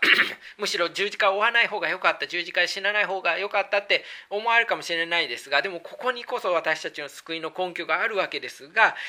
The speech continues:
イエス様が十字架を追わないように、悪魔は主を、お-、誘惑したわけですよね。と同じように、神のしもべとして生きること、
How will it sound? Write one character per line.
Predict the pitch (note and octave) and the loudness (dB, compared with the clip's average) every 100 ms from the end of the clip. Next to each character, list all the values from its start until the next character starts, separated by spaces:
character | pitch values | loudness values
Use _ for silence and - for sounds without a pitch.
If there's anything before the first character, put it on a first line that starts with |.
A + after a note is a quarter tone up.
| - | -8
イ | G3 | 2
エ | B3 | 4
ス | - | 4
様 | A#3 G3+ | 0 -2
が | F#3 F#3+ | 0 -2
十 | G#3+ B3+ | -4 -8
字 | - | -8
架 | - | -4
を | A#3 A3 G#3+ A3+ | -2 0 0 4
追 | |
わ | C#4+ C#4+ | 6 6
な | D#4 D4+ | 4 2
い | C4+ | 0
よ | C#4+ C4+ | -2 -2
う | B3+ | -2
に、 | C#4+ - - - | -6 -8 -14 -8
悪 | - - D#3+ | -6 -6 -6
魔 | C3+ A#2+ | -6 2
は | F#3 G3 - | 4 2 0
主 | - G3 | -6 -2
を、 | D3+ F3+ F3 - | 0 0 -2 -6
お-、 | D3 C#3+ | -2 -2
誘 | A#2 C#3 | -2 -6
惑 | F#3+ G3 - | -6 -6 -8
し | - | 0
た | F#3 | 2
わ | F3+ | 2
け | F3+ | -2
で | A2 | -8
す | - G2+ | -12 -20
よ | F2+ G#2+ | -18 -12
ね。 | C3 - - - - - | -10 -10 -14 -18 -16 -2
と | G#3 G3+ | 2 4
同 | G3+ G3+ | 6 4
じ | G#3 | 2
よ | A3 G3 | 0 0
う | |
に、 | F3+ | -2
神 | - A3 G#3 | 2 2 0
の | F#3 | -4
し | F3+ - | -4 -4
も | G#3+ G#3+ | -4 -2
べ | G#3+ | 0
と | G#3+ G3 | 0 -2
し | - | -4
て | E3+ | -8
生 | F#3+ F#3 | -8 -4
き | A#3+ | -2
る | G3+ | -2
こ | D3 C#3 | -4 -4
と、 | A#2+ | -4